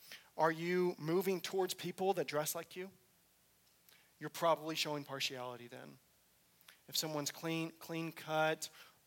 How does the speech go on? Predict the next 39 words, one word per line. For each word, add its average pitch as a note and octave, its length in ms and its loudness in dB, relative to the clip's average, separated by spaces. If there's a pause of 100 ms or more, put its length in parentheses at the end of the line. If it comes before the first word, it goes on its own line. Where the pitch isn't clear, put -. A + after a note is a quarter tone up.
um, C#3 440 -2
no D3+ 180 2
tattoos E3 640 2
or D#3 60 -6
whatever, D#3 320 2
and D3 100 -2
you D3 60 0
only D#3 200 2
talk D#3 260 -2
to D#3 200 2 (200)
the D#3+ 100 -4
clean E3+ 260 -2
cut, D#3+ 300 2
no D3+ 120 0
tattoos E3 560 -2
people, E3+ 480 0 (200)
you're D3+ 80 -8
probably D#3 320 4
showing D3+ 300 0
partiality. C#3+ 680 2 (220)
If D#3 140 0
you D#3+ 100 -2
have E3+ 260 8
tattoos G3 600 6
and F3 80 2
you're D#3 100 2
not D3+ 280 6
clean F#3 200 0
cut, F#3+ 220 4
you're D#3+ 100 -10
do-, E3 220 -2
doing, D#3+ 220 0
you D#3 80 0
know, D3 140 2
the, C#3+ 200 2
like, C#3+ 160 -4
the - 60 -8
perfect D#3 300 -4
stubble E3 480 4